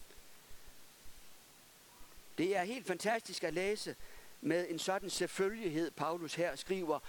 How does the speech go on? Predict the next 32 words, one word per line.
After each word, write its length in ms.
at 260
vi 220
af 180
hjertet 600
gør 240
Guds 400
vilje. 480
At 160
vi 60
gør 220
vores 260
arbejde 580
med 180
god 240
vilje, 540
som 220
et 80
arbejde 520
for 160
Herren. 480
Og 80
nu 80
taler 300
vi 80
slet 260
ikke 180
om 100
alle 140
de 140
der 180
trælse 420
arbejdsledere, 800